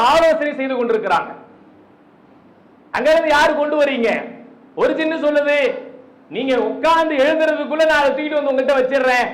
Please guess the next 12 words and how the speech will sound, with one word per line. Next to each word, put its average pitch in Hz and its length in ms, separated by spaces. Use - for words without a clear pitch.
அப்படின்னு 269 440
சொல்லுது. 240 280
இன்னொரு 311 400
ஜின்னு 285 300
சொல்லுது, 277 280
"உட்கார்ந்தெல்லாம் 302 760
எழுந்திருக்க 294 380
வேண்டாம், 254 640
கண்ணை 262 440
மூடி 320 240
கண்ணை 277 220
திறங்க, 269 340